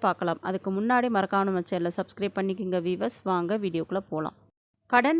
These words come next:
பிரச்சனையை தீர்ப்பதற்கு வாராகி அம்மனுக்கு உகந்த இந்த ஒரு வழிபாட்டை நீங்கள் செய்தாலே போதும், எப்பேற்பட்ட கடனையும் தீர்த்து வைப்பாள் வாராகி அன்னை. நாம வந்து ஓடி ஓடி உழைப்பது எதற்கு?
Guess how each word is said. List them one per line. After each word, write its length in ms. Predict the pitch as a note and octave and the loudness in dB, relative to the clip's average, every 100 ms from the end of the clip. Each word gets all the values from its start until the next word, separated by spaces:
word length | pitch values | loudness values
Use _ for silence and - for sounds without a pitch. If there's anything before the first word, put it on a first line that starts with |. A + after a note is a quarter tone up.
| E4 | 2
பிரச்சனையை 460 | - B3 C#4+ C4 C4 - | 0 0 0 0 0 0
தீர்ப்பதற்கு 640 | B3 A#3+ A#3+ A3 A3 - C4+ C4 | -2 0 0 2 0 0 0 2
வாராகி 560 | G#3 G#3+ A#3+ B3 A#3+ A#3+ A3+ | 2 2 4 2 0 0 0
அம்மனுக்கு 540 | G#3 G3+ G#3 G3 - B3+ A#3+ | 0 0 -2 -6 0 0 0
உகந்த 400 | G3 A3+ A3 G#3+ B3 A#3+ | -2 -2 -2 0 0 0
இந்த 220 | G#3 G#3+ A3 | -2 -2 0
ஒரு 140 | G#3 F#3+ F#3+ | 0 -2 -2
வழிபாட்டை 540 | G#3 - G#3+ G3+ A3 G#3+ | -4 0 -2 0 -2 -2
நீங்கள் 260 | F#3+ F#3 F#3+ | -2 -4 -4
செய்தாலே 560 | - G3 G3 F#3+ F#3 G#3 A3+ | -4 -2 0 2 2 0 -2
போதும், 360 | A3 F3+ G3 D4 - - - - A3 | -4 -2 0 -2 -4 -18 -16 0 0
எப்பேற்பட்ட 720 | - D4 D#4 D#4 - A3+ B3+ B3 | 2 2 2 2 0 0 0 0
கடனையும் 520 | G#3 G#3+ A3+ A3 A#3+ - | 0 0 -2 -2 -4 -2
தீர்த்து 280 | A3+ - G#3 | -6 -4 -4
வைப்பாள் 360 | F#3+ - G#3+ A#3+ | -4 -2 -2 2
வாராகி 420 | F#3 F#3 F#3+ G3 G#3 F#3 | 2 2 2 0 -2 -2
அன்னை. 200 | F3 F3 - | -2 -4 -2
நாம 220 | F#3+ F#3+ F#3+ | -2 0 -2
வந்து 160 | A3 A#3+ G#3+ | -2 0 2
ஓடி 200 | A#3 B3 A3+ A3+ | 2 2 0 0
ஓடி 160 | A#3+ G#3+ | 0 -2
உழைப்பது 420 | G#3+ G#3+ A3 G#3 G3 | -4 -4 -4 -2 -2
எதற்கு? 400 | G3+ G#3 - | -4 -6 -4